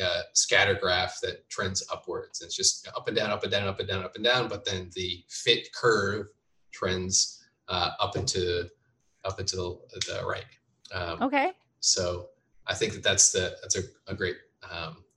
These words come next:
Speaker 1: mental model when, when you're talking
Speaker 2: Mm-hmm.
Speaker 1: about, like, transition to this one. Oh, shoot. It's not, I don't have this, I don't have that, I don't have this, but you're gonna be making some advancements.
Speaker 2: Um, are you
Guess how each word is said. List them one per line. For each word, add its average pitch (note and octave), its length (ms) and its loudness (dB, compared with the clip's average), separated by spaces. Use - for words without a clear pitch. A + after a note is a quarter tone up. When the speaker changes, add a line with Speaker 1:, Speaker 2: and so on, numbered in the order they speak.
Speaker 1:
mental G2 300 -2
model F2+ 480 -4
when, F#2 100 -14
when F2 120 -12
you're A#3 120 2
talking G#3+ 200 4
Speaker 2:
Mm-hmm. G#3+ 80 0
Speaker 1:
about, - 140 2
like, - 180 -4
transition - 420 2
to F2 60 -6
this - 200 -4
one. - 120 -8
Oh, A2+ 120 4
shoot. - 340 2
It's - 260 -2
not, A2 400 6
I F#2 40 4
don't G#2+ 180 4
have G#2+ 240 4
this, A2+ 320 12
I G2 60 2
don't G2 60 4
have G2+ 120 2
that, G#2+ 240 2
I - 40 -6
don't G2 120 -2
have G2+ 100 0
this, A#2 180 4
but G2+ 300 -2
you're G2 160 -14
gonna G2 220 -8
be F2 80 -6
making F2 260 -8
some - 200 -10
advancements. - 680 -14
Speaker 2:
Um, G3+ 460 4
are C4+ 100 10
you D#4 520 4